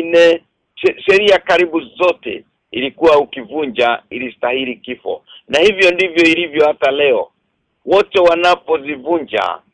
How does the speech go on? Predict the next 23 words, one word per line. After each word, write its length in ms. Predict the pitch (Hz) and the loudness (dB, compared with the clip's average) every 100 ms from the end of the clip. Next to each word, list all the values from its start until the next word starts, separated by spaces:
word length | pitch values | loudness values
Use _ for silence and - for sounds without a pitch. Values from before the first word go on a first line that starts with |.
| _ _ _ _ - | _ _ _ _ -18
Biblia 340 | 110 127 165 165 | -12 -4 2 2
inasema 600 | 151 151 175 160 147 - | 0 -4 -2 -2 0 -2
kwa 160 | - | -2
kitabu, 480 | 143 131 156 143 131 | -4 0 2 2 0
kwa 160 | 131 139 | -4 -4
mujibu 340 | 147 135 131 | -4 -6 -2
wa 80 | 139 | -2
kitabu 540 | - 117 143 135 127 | -2 0 2 2 -2
cha 160 | 120 127 | -2 2
Warumi 420 | 127 131 135 127 - | 2 2 -4 -10 -10
sita, 520 | 165 135 - 92 95 92 _ _ _ | -12 -12 -8 -6 -6 -10 _ _ _
aya 520 | - 147 151 139 139 120 | -2 0 2 4 2 2
ya 120 | 123 | 0
ishirini 880 | 135 - 131 127 135 120 120 120 87 | -2 -6 -8 -6 -6 -6 -8 -8 -10
na 280 | 98 117 113 | -6 -2 -2
tatu, 640 | _ 151 135 - 90 78 _ _ _ | _ -2 -2 -4 -18 -18 _ _ _
ya 140 | - 98 | -10 -6
kwamba 580 | 131 135 135 127 131 | 0 0 2 2 0
mshahara 760 | 92 123 117 123 127 147 135 117 | 0 -10 -6 -4 -2 0 2 2
wa 160 | 117 110 | 2 0
dhambi 440 | 107 117 117 113 | 0 0 0 -6
ni 80 | 107 | -6
mauti, 680 | 110 120 143 - 156 151 | -2 -2 -2 -6 -6 -6